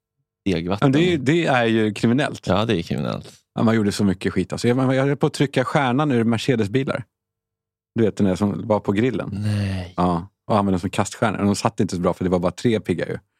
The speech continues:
Speaker 1: Ah.
Speaker 2: Man måste ha fem,
Speaker 1: Och han är
Speaker 2: typ.
Speaker 1: Bond som kastar hatten.
Speaker 2: Ja, Oddjob.
Speaker 1: Oddjob. Eldade upp en sandlåda en gång i Gröndal. Det var faktiskt, eh, fullt pådrag. Alltså, vi, vi, vi la tidningar i själva sandlådan. Och
Speaker 2: En
Speaker 1: satt
Speaker 2: sån där med lock?
Speaker 1: Mm, på vintern. Och det var
Speaker 2: Ja.
Speaker 1: skönt för rumpan. Och så bara, nej, men nu,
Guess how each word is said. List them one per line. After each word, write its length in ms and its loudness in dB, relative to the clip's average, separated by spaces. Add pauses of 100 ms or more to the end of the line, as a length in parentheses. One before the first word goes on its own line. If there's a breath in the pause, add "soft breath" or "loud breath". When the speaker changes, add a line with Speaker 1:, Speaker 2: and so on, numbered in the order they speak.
Speaker 1:
Ah. 340 -2 (160)
Speaker 2:
Man 80 0
måste 220 0
ha 60 2
fem, 240 0
Speaker 1:
Och 60 2
han 120 2
är 40 4
Speaker 2:
typ. 80 -2
Speaker 1:
Bond 280 -2
som 100 -12
kastar 280 -14
hatten. 360 -14 (320)
Speaker 2:
Ja, 220 0 (360)
Oddjob. 260 -2 (460)
Speaker 1:
Oddjob. 260 -10 (260)
Eldade 160 2
upp 80 -4
en 60 0
sandlåda 680 0
en 120 -2
gång 220 -4
i 240 -6
Gröndal. 480 -4
Det 80 2
var 80 2
faktiskt, 460 -8 (140)
eh, 60 -6 (100)
fullt 360 0
pådrag. 520 0 (160)
Alltså, 160 -2
vi, 160 2
vi, 160 0
vi 140 0
la 160 2
tidningar 520 0
i 160 2
själva 220 -2
sandlådan. 680 -2
Och 60 -10
Speaker 2:
En 60 -4
Speaker 1:
satt 180 4
Speaker 2:
sån 100 2
där 200 2
med 240 0
lock? 240 -4
Speaker 1:
Mm, 240 4
på 120 0
vintern. 480 0
Och 60 -2
det 40 -8
var 80 4
Speaker 2:
Ja. 60 2
Speaker 1:
skönt 260 0
för 140 -4
rumpan. 280 0
Och 60 -4
så 100 -6
bara, 160 0
nej, 140 -2
men 200 -2
nu, 340 -2